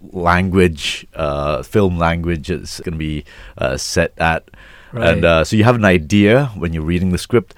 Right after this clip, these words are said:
Speaker 1: Of course, you get a better idea when you get on set and you meet the director, and he, uh, you know, you discuss with him, and he tells you what he wants, and, uh, yeah, and you, you just do your thing and, uh, and hope for the best.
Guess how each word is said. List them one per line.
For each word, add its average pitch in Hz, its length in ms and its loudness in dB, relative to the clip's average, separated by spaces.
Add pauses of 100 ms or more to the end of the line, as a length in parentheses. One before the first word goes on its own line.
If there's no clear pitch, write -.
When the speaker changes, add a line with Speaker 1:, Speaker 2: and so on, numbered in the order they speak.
(140)
Speaker 1:
Of - 100 -20
course, 127 300 4
you - 40 -4
get - 140 2
a 76 60 -4
better 135 320 8
idea 101 400 6
when 85 160 0
you 80 60 -8
get 92 180 0
on 95 160 -2
set - 280 0
and 92 80 -8
you 85 60 -4
meet 85 160 -4
the 95 80 -4
director, 90 400 0
and 78 160 -4
he, 85 180 -8
uh, 69 80 -8
you 82 120 -2
know, 80 180 -2
you 73 220 -4
discuss 78 360 -6
with 78 100 -8
him, 73 120 -4
and 76 80 -6
he 73 60 -8
tells 76 260 -6
you 78 60 -8
what 78 100 -6
he 76 80 -6
wants, 76 340 -6
and, 69 180 -8
uh, 71 180 -6 (440)
yeah, 104 200 0
and 90 220 0
you, 78 80 -4
you 78 120 -6
just 85 240 -2
do 98 80 -2
your 85 140 0
thing 101 320 0
and, 92 380 -2
uh, 78 300 -4
and 78 120 -4
hope 90 160 -4
for - 80 -8
the 82 80 -6
best. 110 300 -2